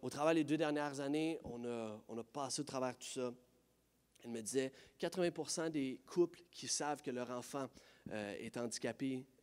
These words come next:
se séparent. » Puis elle dit, « Nous, on est encore ensemble, puis on s'aime plus que jamais, puis on aime notre fille plus que jamais. » Ils ont pris la décision eux-mêmes, c'est une décision personnelle,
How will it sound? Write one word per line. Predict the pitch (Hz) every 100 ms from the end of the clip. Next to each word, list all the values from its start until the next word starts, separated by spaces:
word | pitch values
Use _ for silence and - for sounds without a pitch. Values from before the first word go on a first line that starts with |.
| - -
se | -
séparent. » | 110 110 95 87 _ _ _ _ _ _ _
Puis | 104 110
elle | 113
dit, « | 110 123
Nous, | 127
on |
est | 123 120
encore | 113 131
ensemble, | 120 131 120
puis | 110
on | 101
s'aime | 123
plus | 113 117
que | 117
jamais, | 104 107 117
puis | 107
on | 104
aime | 110
notre | 98
fille | - 104
plus | 101
que | -
jamais. » | 101 98 101 - - - - -
Ils | 120
ont |
pris | 113 135
la | 127
décision | 127 - 135 143 147 139 -
eux-mêmes, | 131 135 135 139
c'est | 135
une | 120
décision | 123 - 143
personnelle, | 147 - 117